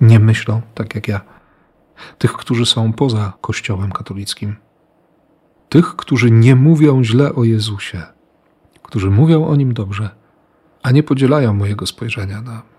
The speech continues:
na sakramenty, na obecność i wstawiennictwo świętych i tak dalej, i tak dalej. Oby dzisiaj jeszcze było konkretnym wsparciem świadectwo Polikarpa.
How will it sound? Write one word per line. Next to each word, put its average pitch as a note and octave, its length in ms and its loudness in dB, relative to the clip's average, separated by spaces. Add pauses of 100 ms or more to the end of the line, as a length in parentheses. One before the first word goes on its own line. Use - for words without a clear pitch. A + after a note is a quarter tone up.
(140)
na A2 60 -4
sakramenty, F#2+ 640 -6 (500)
na G2 120 0
obecność G2+ 520 -2
i G2+ 40 -8
wstawiennictwo G2+ 540 -8
świętych A#2 420 -2
i C3 100 -4
tak G2+ 180 -10
dalej, F#2+ 280 -10
i G#2+ 40 -20
tak A2+ 160 -18
dalej. - 260 -16 (1700)
Oby A2 300 0
dzisiaj A2 340 -8
jeszcze F#2+ 400 -6 (540)
było G#2 240 0
konkretnym A#2 600 2
wsparciem G#2+ 540 -4 (600)
świadectwo G2+ 540 -8
Polikarpa. G#2 600 -10